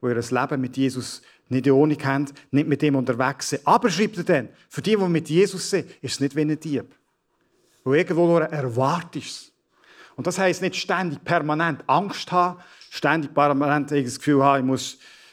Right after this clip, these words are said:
äh, ich muss die Woche gar nicht den Wocheneinkauf machen, Jesus kommt in die Woche.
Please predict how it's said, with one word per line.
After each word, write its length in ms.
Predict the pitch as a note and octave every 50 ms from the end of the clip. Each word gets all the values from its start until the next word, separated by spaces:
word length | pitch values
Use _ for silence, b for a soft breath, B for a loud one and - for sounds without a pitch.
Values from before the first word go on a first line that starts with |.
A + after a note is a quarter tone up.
| B B -
äh, 640 | - A#2 B2 B2 B2 A#2+ A#2+ B2 - - C#3 - D3
ich 40 | -
muss 280 | B3+ - E3+ D3+ C#3+ -
die 100 | C#3 C3+
Woche 240 | D3+ D3 D3+ -
gar 160 | - C#3+ C#3 C#3+
nicht 120 | C3+ B2+
den 60 | C3+
Wocheneinkauf 580 | C#3+ D#3 D3 - D#3+ D#3+ D#3+ D3+ D#3+ D#3+ D#3 D3
machen, 320 | D#3+ D#3 D#3 D3+ - - C#3+
Jesus 240 | D3+ D#3 D3 -
kommt 200 | - E3 D#3+ D#3
in 60 | D3 C3
die 120 | D#3 C#3+
Woche. 340 | C#3+ D3 D3 C#3+ - C#3+